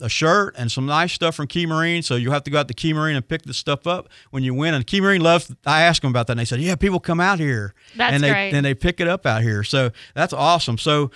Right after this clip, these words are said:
Speaker 1: the, uh, the question is for our trivia: What year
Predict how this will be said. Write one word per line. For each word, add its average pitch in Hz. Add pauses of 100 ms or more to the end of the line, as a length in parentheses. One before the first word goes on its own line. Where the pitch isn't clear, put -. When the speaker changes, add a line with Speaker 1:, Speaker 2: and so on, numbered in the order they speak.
(220)
Speaker 1:
the, 147 (280)
uh, 127 (260)
the 135
question 180
is 131
for 139
our 127
trivia: 147
What 151
year 151